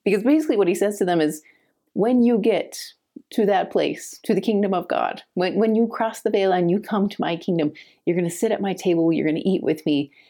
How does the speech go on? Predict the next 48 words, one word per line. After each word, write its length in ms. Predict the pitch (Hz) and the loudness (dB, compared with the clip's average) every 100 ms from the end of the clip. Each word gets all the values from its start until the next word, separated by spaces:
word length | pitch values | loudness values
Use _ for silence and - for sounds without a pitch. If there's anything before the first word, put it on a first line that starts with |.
| _ - | _ -4
and 120 | 185 | 0
you're 80 | 185 | 2
gonna 140 | 202 | 0
have 160 | 175 175 | -2 -2
a 60 | 165 | 0
really 260 | 160 175 | 2 2
big 240 | 151 160 - | 2 -2 -2
<laughs> 80 | |
calling." 420 | - 214 - - - - - - 151 - | -2 -2 -2 -6 -6 -20 -20 -6 -4 -2
Their 180 | - 285 | -2 -2
calling 320 | 277 285 320 | 0 4 4
is 100 | 240 | 4
gonna 180 | - 196 | 0 0
be 360 | 185 175 180 - | 2 2 0 -4
to 80 | - | -2
be 160 | 202 | 0
a 40 | 180 | 2
judge 340 | 185 233 - | 2 2 0
in 140 | - 170 | 0 0
Israel, 340 | 240 175 - | 2 0 -2
just 140 | 202 | -2
like 120 | 302 302 | 0 0
we 80 | |
studied 340 | - 170 180 175 | -2 0 0 -2
a 40 | - | -4
couple 220 | 175 165 | -2 0
weeks 220 | 190 - | 0 -2
ago. 180 | - - | -4 -2
But 180 | - - _ _ _ _ - | -4 -6 _ _ _ _ -2
that's 180 | 330 392 | 0 2
essentially, 560 | 466 262 233 226 202 | 2 0 2 2 2
you 60 | 220 | 0
know, 320 | 202 202 - _ _ _ - | 0 -2 -6 _ _ _ -4
that's 220 | 294 - 508 | -4 0 2
a 60 | |
weighty 840 | 302 240 226 262 302 311 311 302 294 | 2 2 2 4 6 6 6 6 4
calling. 380 | - 285 233 170 | 0 0 2 0
The 80 | 233 | 2
same 180 | 294 | 2
way 240 | 285 269 254 - _ _ _ | 4 2 -2 -14 _ _ _
if 140 | 233 | 0
you 140 | 247 254 | 2 4
enter 360 | 254 269 262 | 2 2 2
into 260 | 220 269 214 | 2 2 2
a 60 | |
ward 400 | 190 214 233 208 - | 4 4 4 2 0
and 180 | 185 180 | 0 2
you're 380 | 214 202 208 | 4 4 2